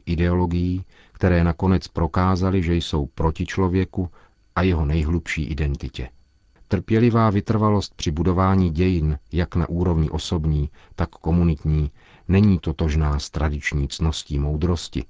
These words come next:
kterou zajisté potřebujeme, ale je trochu obsáhlejší a složitější.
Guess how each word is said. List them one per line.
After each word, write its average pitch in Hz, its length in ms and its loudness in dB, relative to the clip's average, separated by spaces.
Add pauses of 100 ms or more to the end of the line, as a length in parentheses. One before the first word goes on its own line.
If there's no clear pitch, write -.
(200)
kterou 73 240 -4
zajisté 76 460 -4
potřebujeme, 80 680 -2 (600)
ale 85 160 2
je 90 100 2
trochu 92 300 -2
obsáhlejší 104 1000 -2
a 104 80 -6
složitější. 78 920 -2